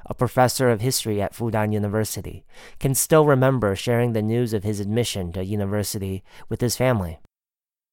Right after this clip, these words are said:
"My mother, who was always so composed, burst into wild laughter," he recalls in Notes on the Beginning of University, Memories of Spring nineteen seventy-eight.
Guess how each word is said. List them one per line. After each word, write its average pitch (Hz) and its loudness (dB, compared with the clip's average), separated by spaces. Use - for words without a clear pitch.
"My 131 4
mother, 135 6
who 110 -2
was 101 -2
always 113 2
so 113 0
composed, 104 -2
burst 127 4
into 110 0
wild 110 4
laughter," 113 0
he 95 -8
recalls 90 -6
in 92 -8
Notes 107 0
on 104 -2
the 95 -2
Beginning 101 -2
of 92 -4
University, 95 -4
Memories 107 0
of 101 -4
Spring 101 -4
nineteen 92 -6
seventy-eight. 90 -8